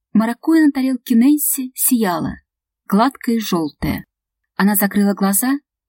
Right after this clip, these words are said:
и мысленно представила на её месте лягушачью икру, подавляя боль в животе. Грейден знала, что Джорджия любит использовать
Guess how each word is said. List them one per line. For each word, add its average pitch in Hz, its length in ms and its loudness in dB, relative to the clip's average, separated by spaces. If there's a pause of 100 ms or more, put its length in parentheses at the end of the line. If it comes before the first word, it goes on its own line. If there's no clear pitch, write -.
(260)
и 214 100 2
мысленно 277 380 2
представила 220 560 -2
на 196 100 2
её 196 220 2
месте 254 480 -2 (220)
лягушачью 233 760 0
икру, 151 360 -2 (680)
подавляя 208 580 -2 (160)
боль 214 320 -2 (240)
в - 60 -18
животе. 196 600 -2 (960)
Грейден 294 380 2
знала, 208 480 -2
что - 180 -2
Джорджия 262 480 2
любит 208 380 0
использовать 247 760 0